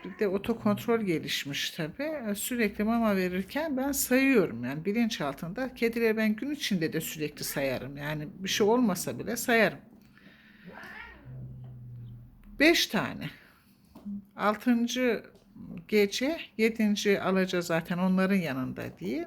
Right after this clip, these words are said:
Yavrular da öteki odadalar. Ama mama verdiğim yerde en az altı tane kedi olması lazım.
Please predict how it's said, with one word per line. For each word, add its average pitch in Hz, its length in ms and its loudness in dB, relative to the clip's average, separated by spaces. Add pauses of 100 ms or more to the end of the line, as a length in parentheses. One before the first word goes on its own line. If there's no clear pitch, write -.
(720)
Yavrular 175 580 4
da 339 60 -4
öteki 320 340 0
odadalar. 131 540 2
Ama 202 280 2
mama 208 380 2
verdiğim 147 520 -2
yerde 160 400 -4
en 233 320 0
az 247 200 0
altı 233 300 0
tane 220 260 -2
kedi 320 260 0
olması 180 520 2
lazım. - 420 -8